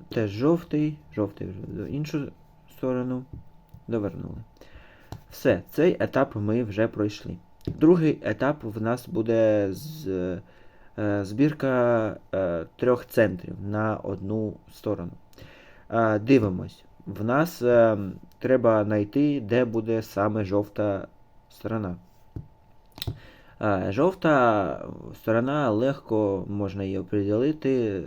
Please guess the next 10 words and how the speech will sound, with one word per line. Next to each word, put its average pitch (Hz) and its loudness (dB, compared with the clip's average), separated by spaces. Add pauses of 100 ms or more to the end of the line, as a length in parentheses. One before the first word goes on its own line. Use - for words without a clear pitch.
(120)
знайди-, 98 -6 (140)
з-, 95 -8
знайдевши, 104 -2 (520)
е, 107 0 (1900)
е, 92 -6
ц-, - -20
кутик, 151 4
е, 107 4
без 104 4 (220)
жовтого 104 -2